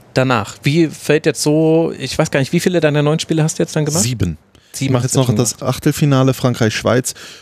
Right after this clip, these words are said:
Speaker 2: und dann ein Viertelfinale.
Speaker 1: Mhm. Wie fällt dein vorläufiges Fazit aus?
Speaker 2: Wir haben ja grad schon mal kurz gesprochen, bevor, wie sagt man, off the record,
Speaker 1: <laughs> Ja,
Speaker 2: ne?
Speaker 1: wo die wirklich
Speaker 2: Äh,
Speaker 1: interessanten Dinge
Speaker 2: <laughs>
Speaker 1: besprochen
Speaker 2: genau,
Speaker 1: werden.
Speaker 2: äh,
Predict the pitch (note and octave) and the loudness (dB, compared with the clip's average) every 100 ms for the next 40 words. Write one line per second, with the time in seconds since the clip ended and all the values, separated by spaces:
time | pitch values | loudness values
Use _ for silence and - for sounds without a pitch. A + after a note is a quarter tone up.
0 | - A#2 A2+ A2 G#2 G2 G#2 F2+ - E2+ | -6 -2 0 0 0 0 -2 -4 -6 -6
1 | D#2 E2+ - _ - A#2 E3+ - _ - | -4 -6 -10 _ -2 0 0 -4 _ -2
2 | C3 - C#3 C#3+ C3+ C3 - C#3 C#3+ D3 | 0 2 2 2 0 0 0 0 2 0
3 | C#3 C3 - B2+ - D#3+ C#3+ F#3 - _ | 0 -4 -2 -4 -2 -4 -2 -4 -6 _
4 | _ _ _ _ - A#2 B2 G#2+ B2+ C#3+ | _ _ _ _ 0 2 4 2 0 -2
5 | - - B2+ A2 - C#3 - B2 - B2 | -4 -2 2 2 2 0 0 -2 -2 -2
6 | B2 B2+ A2+ - - C3 F#2+ C3 _ _ | 0 2 0 0 2 2 2 0 _ _
7 | - G2 A2+ G2+ - A2+ - F2 E2+ - | -4 -2 0 -2 -4 -6 -4 -2 -2 -2
8 | G2 - C#3+ - G#2 D3 C#3 A2+ G#2 A#2+ | -2 0 -2 -2 0 2 2 0 2 0
9 | A#2 C#3+ A2 A2 G#2+ C3+ C3 - B2 A#2 | 0 0 -2 -2 -4 -2 0 0 0 0
10 | A2+ G#2+ B2 A#2 A2 G#2+ G#2+ A2+ G#2 G2 | 0 0 0 2 2 2 0 2 2 2